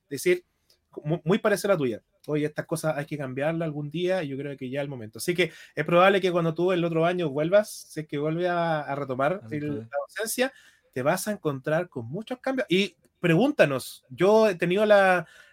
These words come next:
Speaker 1: la, la bendición y de a poder estar en clase online, y te puedo compartir toda esa experiencia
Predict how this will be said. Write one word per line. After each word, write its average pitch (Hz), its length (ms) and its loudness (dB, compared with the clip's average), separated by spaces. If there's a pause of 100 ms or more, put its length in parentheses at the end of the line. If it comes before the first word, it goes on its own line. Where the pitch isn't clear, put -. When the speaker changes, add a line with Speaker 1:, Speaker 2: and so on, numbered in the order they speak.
(100)
Speaker 1:
la, 151 600 2
la 143 140 2
bendición 180 600 -2 (100)
y 139 320 -6
de 139 160 0
a 139 120 0
poder 160 260 2
estar 196 260 0
en 180 100 -4
clase 202 260 2
online, 160 400 0 (540)
y 127 80 -10
te 139 100 -2
puedo 180 200 4
compartir 160 540 0
toda 220 180 4
esa 226 140 0
experiencia 226 840 -2